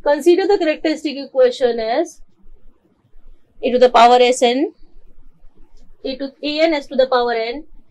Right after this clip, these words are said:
A N minus one S to the power N minus one plus up to A zero. This is called as characteristic equation, that is one plus G S H S is equal to zero, where G is forward part transfer function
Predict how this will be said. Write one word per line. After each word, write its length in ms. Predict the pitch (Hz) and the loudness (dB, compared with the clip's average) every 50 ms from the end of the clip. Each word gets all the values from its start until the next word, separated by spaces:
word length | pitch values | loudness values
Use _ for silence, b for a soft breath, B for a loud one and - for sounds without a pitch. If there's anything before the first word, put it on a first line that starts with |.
| _ _ - - | _ _ -12 -4
A 160 | 277 277 294 | -2 0 0
N 120 | 294 294 285 | 0 0 -2
minus 360 | 277 269 269 269 262 262 - | -2 -2 -2 -2 -4 -6 -6
one 200 | 262 285 359 392 | -4 -4 0 0
S 120 | 320 311 311 | 0 0 0
to 100 | 285 233 | -4 -4
the 100 | 240 233 | -4 -2
power 240 | 226 214 214 220 220 | 0 0 0 2 0
N 180 | 226 220 214 | -2 -4 -4
minus 380 | 214 214 208 208 214 220 214 240 | -4 -4 -4 -4 -6 -8 -10 -8
one 320 | 226 226 240 254 269 262 | -6 -6 -4 -4 -6 -6
plus 220 | 247 226 226 226 226 | -2 -4 -4 -2 -4
up 160 | 196 - - | -12 -12 -10
to 160 | - 480 - - 480 | -12 -12 -10 -4 -4
A 140 | 403 196 - | -4 -4 -4
zero. 300 | 392 381 359 339 339 - - - _ _ _ - - - - - - - _ _ | -6 -14 -12 -12 -16 -16 -18 -20 _ _ _ -20 -20 -20 -20 -20 -20 -20 _ _
This 220 | 240 247 269 262 311 | -10 -10 -8 -6 -8
is 160 | 311 - - | -8 -8 -2
called 260 | - 262 254 247 247 | 0 2 2 4 4
as 220 | 247 247 240 - | 2 2 2 2
characteristic 680 | - 254 240 240 240 - 320 330 320 - 349 320 330 311 | 0 2 2 2 0 0 -4 -4 -4 -4 -4 -4 -4 -4
equation, 480 | - 302 277 277 277 - 302 311 302 277 | -2 0 0 0 0 -2 -8 -8 0 0
that 200 | 254 240 - - | 0 2 4 2
is 160 | 247 226 220 | 2 2 0
one 220 | 233 226 233 220 | -10 -12 -12 -12
plus 320 | - 269 277 285 277 233 208 | -6 -4 -4 -4 -4 -8 -16
G 220 | 233 240 240 240 | -14 -6 -2 -2
S 340 | 240 240 247 - _ - _ _ - - - - | 0 0 -2 -4 _ -20 _ _ -20 -20 -18 -10
H 180 | 466 440 427 - - | -10 -10 -10 -4 -4
S 320 | 453 427 427 - - - - - - 508 | -2 -2 -2 -6 -8 -14 -20 -14 -12 -12
is 120 | 226 233 | -10 -8
equal 400 | 254 247 254 - 427 - 196 392 | -8 -10 -6 -6 -4 -4 -4 -6
to 180 | - - 233 247 | -6 -10 -10 -10
zero, 400 | - - 202 190 349 - - - - - - - - - - - _ - - - - - - - _ _ _ _ - - _ _ - | -12 -12 -14 -14 -14 -16 -20 -20 -20 -20 -20 -20 -20 -20 -20 -20 _ -20 -20 -20 -20 -20 -20 -20 _ _ _ _ -20 -20 _ _ 0
where 260 | 254 269 277 277 226 | 4 6 6 6 4
G 420 | 226 294 320 349 370 - - 294 | 4 4 6 6 6 4 2 0
is 140 | 254 - - | -2 -2 -4
forward 480 | - - 214 196 190 226 247 254 240 - | 0 2 2 2 4 2 2 2 2 2
part 220 | 294 294 294 - | 2 2 2 0
transfer 380 | 311 302 302 294 - 330 330 311 | 0 -2 -2 -2 -2 -2 -2 -2
function 460 | 320 320 320 311 302 339 330 339 339 | -2 -6 -6 -6 -6 -6 -8 -8 -8